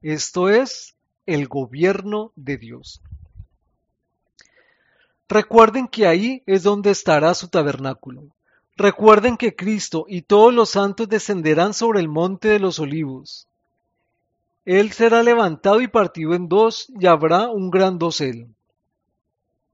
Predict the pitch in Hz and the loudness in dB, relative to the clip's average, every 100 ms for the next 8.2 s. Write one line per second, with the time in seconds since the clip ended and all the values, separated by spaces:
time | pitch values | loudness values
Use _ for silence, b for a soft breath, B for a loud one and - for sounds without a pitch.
0 | _ _ _ 147 180 190 214 226 220 240 | _ _ _ -8 -8 -6 0 0 2 2
1 | 214 170 165 170 - 127 127 151 _ - | 2 2 0 -2 -2 -14 -18 -20 _ -8
2 | 151 131 127 120 _ _ _ _ _ _ | -8 -6 -10 -12 _ _ _ _ _ _
3 | _ _ 196 220 233 214 202 208 196 202 | _ _ 0 2 2 2 2 0 2 0
4 | 196 196 165 147 156 131 120 _ _ _ | -2 -6 -6 -4 -6 -10 -16 _ _ _
5 | - 185 180 214 180 175 175 202 214 254 | -6 -4 2 4 4 2 0 -2 -2 -6
6 | 240 254 254 180 131 139 143 131 - _ | -4 -6 -4 -4 -4 -6 -8 -8 -16 _
7 | 139 147 165 202 202 220 226 208 165 170 | -10 -2 -2 -2 -4 -6 -4 -2 -2 -4
8 | 175 | -10